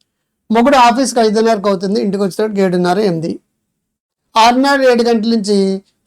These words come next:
ఫోన్ చేయడం మొదలుపెట్టింది. ఆ ఫోన్ ఎత్తకపోతే మా ఆయనకి ఏమైపోయిందో, ఆఫీసులో బయలుదేరిపోయాడని నాకు ముందే తెలుసు, అయినప్పటికీ రాలేదంటే, అయినప్పటికీ ఫోన్లు ఎత్తలేదు. ట్రాఫిక్లో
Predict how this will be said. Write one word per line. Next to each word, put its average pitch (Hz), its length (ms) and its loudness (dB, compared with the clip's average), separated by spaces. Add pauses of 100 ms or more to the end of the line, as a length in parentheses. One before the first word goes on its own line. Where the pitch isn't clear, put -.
ఫోన్ 247 220 2
చేయడం 233 200 0
మొదలుపెట్టింది. 165 680 -2 (120)
ఆ 214 60 2
ఫోన్ 262 320 0
ఎత్తకపోతే 226 680 -2
మా 208 180 0
ఆయనకి 208 320 0
ఏమైపోయిందో, 190 600 0 (1080)
ఆఫీసులో 208 840 0
బయలుదేరిపోయాడని 202 720 0
నాకు 175 140 -2
ముందే 180 280 -2
తెలుసు, 185 280 -4
అయినప్పటికీ 190 520 -2
రాలేదంటే, 180 560 -2
అయినప్పటికీ 175 420 -4
ఫోన్లు 175 280 -4
ఎత్తలేదు. 165 400 -8 (460)
ట్రాఫిక్లో 220 1040 0